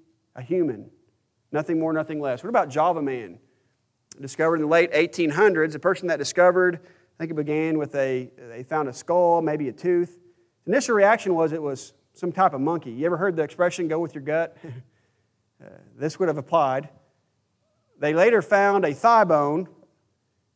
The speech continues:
and it appeared to be like a human thigh bone, so an upright creature, and so they kinda put 'em together and thought, "Oh, it's a missing link." Well, it was determined that the tooth and the thigh bone were in fact human.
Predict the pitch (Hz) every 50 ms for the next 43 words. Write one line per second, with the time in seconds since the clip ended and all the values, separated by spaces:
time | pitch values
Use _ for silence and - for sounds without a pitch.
0 | _ _ _ - 139 139 135 135 131 131 131 - 113 123 139 - _ _ - -
1 | 185 190 190 175 170 180 175 160 - 139 123 208 262 240 196 165 - 160 151 147
2 | 143 143 139 139 147 156 156 - 143 131 139 170 190 185 - 196 175 165 - -
3 | 226 240 233 - - 143 151 165 156 - 156 151 147 143 - 170 160 160 156 -
4 | 180 180 165 156 147 156 160 165 170 160 143 - 156 151 151 151 156 151 - 147
5 | 147 156 - - 147 139 143 143 127 113 104 - 120 135 143 147 143 127 175 220
6 | 247 233 202 180 190 143 143 135 - - 226 233 240 233 - 190 170 156 151 -
7 | 220 226 214 180 170 165 170 170 165 156 165 175 175 - 185 180 180 - - 311
8 | 302 208 151 147 170